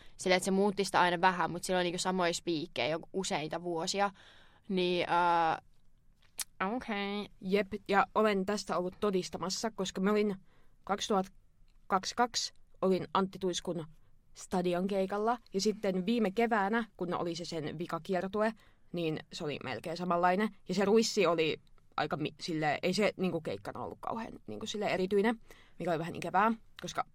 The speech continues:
Speaker 2: minä
Speaker 1: Mä oon
Speaker 2: odotin
Speaker 1: ollut
Speaker 2: enemmän.
Speaker 1: joskus niin kuin kaksituhatta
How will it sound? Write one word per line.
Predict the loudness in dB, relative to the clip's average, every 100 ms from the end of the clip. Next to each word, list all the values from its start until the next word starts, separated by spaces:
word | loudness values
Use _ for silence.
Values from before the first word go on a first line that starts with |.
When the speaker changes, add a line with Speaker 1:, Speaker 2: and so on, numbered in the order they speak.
| -12
Speaker 2:
minä | -6 -2
Speaker 1:
Mä | 0
oon | 0
Speaker 2:
odotin | 0 -2
Speaker 1:
ollut | 0 0
Speaker 2:
enemmän. | 0
Speaker 1:
joskus | 0 0 -4 -6 -6 -6
niin | -4 -4 -4 -4
kuin | -2 2 2 0 0 -2 -4 -10 -20 -20 _ -20 -20 -20 -20 -20 -20 _ -20 _ -20 -20 -20 -20 -20 -20 -20 -6
kaksituhatta | -4 -2 0 -2 -2 -2 -2 0 0 -2 -12 -20